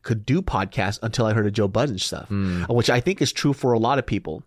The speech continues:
Speaker 1: I mean, I, you know, I'm just making a general, uh, assumption here.
Speaker 2: Those damn Joes, Joe Budden, now Joe Rogan.
Speaker 1: Joe
Speaker 2: <laughs>
Speaker 1: Rogan,
Speaker 2: Fucking
Speaker 1: right?
Speaker 2: taking everything.
Speaker 1: Right. So
Speaker 2: <laughs>
Speaker 1: Joe Budden recently, he's not, he's, he's leaving Spotify,
Speaker 2: Mm-hmm.
Speaker 1: a hundred percent. So I guess what happened here was that,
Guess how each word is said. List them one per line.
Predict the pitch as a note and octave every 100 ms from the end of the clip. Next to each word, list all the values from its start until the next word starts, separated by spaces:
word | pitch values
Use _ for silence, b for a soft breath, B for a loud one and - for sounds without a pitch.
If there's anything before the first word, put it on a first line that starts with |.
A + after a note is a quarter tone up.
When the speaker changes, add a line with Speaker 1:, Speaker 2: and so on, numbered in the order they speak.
| -
Speaker 1:
I | A#3
mean, | - F#3
I, | C#3 C#3
you | F3
know, | B2+
I'm | A#2 B2+
just | A#2+
making | A#2 A2 G#2
a |
general, | F#2+ G#2 F#2 F2+ -
uh, | F#2+ -
assumption | - - A#2 G#2 F#2
here. | -
Speaker 2:
Those | F2
damn | G2 G2 F2+
Joes, | F#2+ F#2+ F#2 -
Joe | - G#2+ G2+
Budden, | F#2+ A#2 A2+ G#2+
now | G#2+ A2
Joe | G#2 A#2+
Rogan. | G#2+ G#2 - C#3+
Speaker 1:
Joe | E3 D#3+
Speaker 2:
<laughs> |
Speaker 1:
Rogan, | D#3 D#3 C#3+
Speaker 2:
Fucking | A2+ B2+
Speaker 1:
right? | D3
Speaker 2:
taking | E3+ D#3 C#3+ C#3+
everything. | D3+ B2 A#2 G#2+
Speaker 1:
Right. | C3+ D3+
So | F#3 C#3+
Speaker 2:
<laughs> |
Speaker 1:
Joe | D#3 G#3+ C#3
Budden | C#3 D#3+ B2+
recently, | B2 D#3 D#3 A2 G#2+
he's | C3+ C3
not, | D#3 A#2 -
he's, | A2 C3+ B2+
he's | A#2+ A#2+
leaving | G#2 B2+ A#2+
Spotify, | - A2 A#2+ - - -
Speaker 2:
Mm-hmm. | G2 F#2 F#2 F#2+
Speaker 1:
a |
hundred | G#2+ A#2 A2
percent. | G#2 B2+ A2 -
So | G2
I | G2+
guess | G#2 A#2 A#2+ -
what | A2+ G2
happened | G#2+ A2+ G2
here | G#2
was | F#2 F#2 G2+
that, | F2+